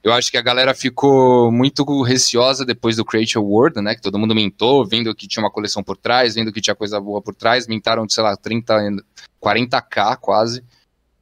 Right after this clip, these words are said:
e, e aí nesse aí, mano, quando eu tinha visto, tinha nem cem. Não sei como tá ho-, hoje, acho que ele vai ficar aberto três dias, mas, querendo ou não, é o Manchester City fazendo uma movi-, movimentação aí na blockchain, fazendo parceria com a coleção de N F T,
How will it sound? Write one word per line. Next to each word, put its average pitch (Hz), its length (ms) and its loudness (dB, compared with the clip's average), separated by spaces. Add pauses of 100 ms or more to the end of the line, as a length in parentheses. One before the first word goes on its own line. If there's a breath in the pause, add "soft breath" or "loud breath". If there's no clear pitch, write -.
(140)
e, 98 440 -2
e 101 60 0
aí 98 160 2
nesse 98 460 0
aí, 123 160 0
mano, 120 220 2
quando 113 160 -4
eu 107 60 -4
tinha 117 160 2
visto, 104 260 -6
tinha 113 120 -4
nem 107 180 -6
cem. 95 400 -2
Não 117 140 0
sei 123 200 0
como 151 220 0
tá 147 300 2
ho-, 123 200 -2 (140)
hoje, 151 460 2
acho 127 240 0
que 113 280 -6
ele 107 100 -6
vai 107 120 0
ficar - 180 -2
aberto 101 300 -2
três 113 300 -4
dias, 107 440 -4 (680)
mas, 233 400 2
querendo 233 360 2
ou 220 40 2
não, 156 140 0
é 202 60 4
o 196 40 2
Manchester 170 320 0
City - 280 -2
fazendo 156 280 2
uma 165 120 6
movi-, 151 320 0
movimentação 160 1160 0
aí 135 240 0
na 139 160 -2
blockchain, 127 440 -4
fazendo 113 260 -4
parceria 110 420 -2
com 110 120 -4
a 107 80 -2
coleção 101 360 -2
de 104 100 -4
N 107 120 -4
F - 160 -10
T, 95 260 -4